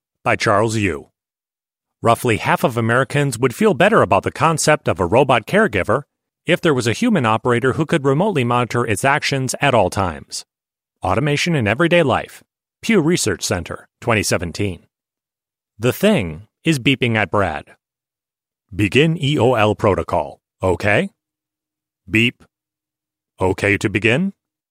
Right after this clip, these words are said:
All he needs to do is accept. Click it, and the action cascade will download to his tablet, setting into motion the procedure. End of life. Beep.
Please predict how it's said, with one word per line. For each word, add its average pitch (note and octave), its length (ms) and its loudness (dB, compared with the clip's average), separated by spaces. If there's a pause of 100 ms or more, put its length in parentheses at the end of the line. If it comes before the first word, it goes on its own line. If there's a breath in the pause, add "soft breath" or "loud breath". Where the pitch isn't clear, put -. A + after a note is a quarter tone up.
(600)
All B2+ 140 2
he C#3 80 0
needs C3+ 180 0
to A#2+ 120 -4
do D#3 180 0
is B2 100 -2
accept. - 540 -2 (480)
Click - 220 0
it, - 200 -6 (240)
and F#2 160 -2
the F#2+ 60 2
action C3 340 0
cascade B2+ 540 -2
will C3+ 120 2
download F3+ 400 2
to F3+ 100 -2
his E3+ 120 2
tablet, F#3+ 480 -2 (360)
setting A2 380 0
into F#3+ 160 0
motion D#3 380 2
the - 60 -4
procedure. F2+ 640 -2 (580)
End F#2+ 220 0
of G#2+ 140 0
life. F#2 400 -2 (880)
Beep. G2+ 320 0